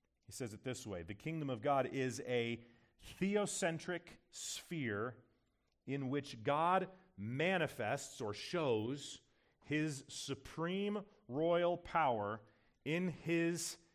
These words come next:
kingdom of righteousness, where all its blessings are gifts sovereignly and graciously bestowed by God." Now, I'm not a fraction of the scholar that either of these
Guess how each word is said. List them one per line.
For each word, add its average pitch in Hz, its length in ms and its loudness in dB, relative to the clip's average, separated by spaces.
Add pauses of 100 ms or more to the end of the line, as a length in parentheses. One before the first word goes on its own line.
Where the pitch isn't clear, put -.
(220)
kingdom 165 640 0
of 135 220 4
righteousness, 117 880 -2 (280)
where 123 300 0
all 143 400 2
its 135 320 -4
blessings 104 800 -2 (120)
are 101 160 0
gifts 95 760 -6 (260)
sovereignly 117 960 0 (180)
and 101 240 -4
graciously 104 840 -6 (240)
bestowed 87 680 -6 (180)
by 80 300 -8
God." 73 500 -12 (1600)
Now, 117 140 0
I'm 147 100 2
not 131 120 2
a 110 40 -4
fraction 127 580 -2 (340)
of 95 140 -6
the 101 60 -8
scholar 127 500 2
that 104 180 0
either 110 320 0
of 95 100 -2
these 117 460 -6